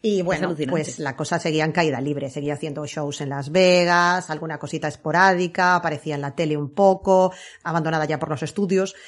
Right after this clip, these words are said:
Speaker 1: Pensó en seguir un poco el camino de Marilyn, decir, "Pues me hago yo mi productora", y con el, con el guionista este, pues intentó sacar adelante algún proyecto,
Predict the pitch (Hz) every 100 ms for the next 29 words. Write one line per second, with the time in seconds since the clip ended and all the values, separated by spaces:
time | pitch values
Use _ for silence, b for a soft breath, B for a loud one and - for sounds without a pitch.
0 | B - 196 254 240 214 196 190 185 190
1 | 170 165 165 160 165 233 233 214 208 180
2 | 190 165 160 165 156 151 156 156 156 143
3 | 135 214 220 208 196 147 156 147 143 139
4 | 147 147 147 143 151 160 175 - 185 196
5 | - 220 202 - 175 147 143 139 165 160
6 | 160 165 - 156 165 160 160 165 156 165
7 | 170 165 180 208